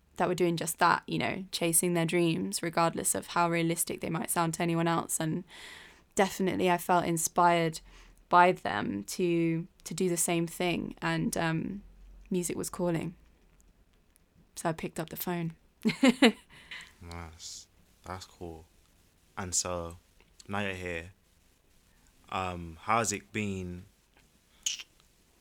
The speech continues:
Speaker 2: 'Cause now you, I'm not sure you, the financial side of life for you,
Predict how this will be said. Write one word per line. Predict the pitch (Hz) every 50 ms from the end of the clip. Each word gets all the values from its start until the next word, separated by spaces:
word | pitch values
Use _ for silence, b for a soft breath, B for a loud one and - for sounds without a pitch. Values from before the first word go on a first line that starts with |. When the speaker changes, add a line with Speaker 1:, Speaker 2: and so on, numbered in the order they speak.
| _ _ - - - - _ _ _ - - -
Speaker 2:
'Cause | - 117 110
now | 120 139 143 151 151 151
you, | 143 117 - - _ _ _ - - B B B B B B B B B B B B - - _ _ _ _ -
I'm | 110 127
not | 147 139 123
sure | - - 135 123 113 107 107
you, | 104 - - 104
the | 87 - 101
financial | 95 - 113 113 120 110 104 98 104 90
side | - 98 92 85 87
of | 85 - -
life | 95 92 85 85 85 87
for | - - 92
you, | 90 85 82 80 78